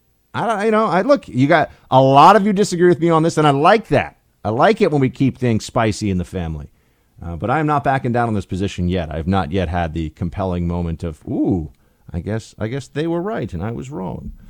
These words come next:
'Cause I'm a radio host who's willing to say that, unlike many of them who always talk about how fantastic and perfect they are.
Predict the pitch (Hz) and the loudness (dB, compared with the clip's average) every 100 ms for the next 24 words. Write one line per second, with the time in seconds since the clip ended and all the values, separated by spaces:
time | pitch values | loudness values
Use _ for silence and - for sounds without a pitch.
0 | - _ _ _ _ _ _ _ _ _ | -20 _ _ _ _ _ _ _ _ _
1 | _ - 127 180 170 160 147 147 135 117 | _ 0 4 6 8 8 6 4 2 -4
2 | 135 117 151 160 90 80 110 98 113 123 | -4 -4 -4 -6 -4 -2 -2 0 -2 -4
3 | 85 60 82 87 85 90 - 90 - 85 | -6 -8 -8 -6 -6 -6 -6 -6 -6 -8
4 | 80 - 85 - 87 - 92 82 95 90 | -8 -8 -10 -8 -10 -10 -12 -10 -12 -12
5 | - 76 71 78 | -14 -12 -12 -12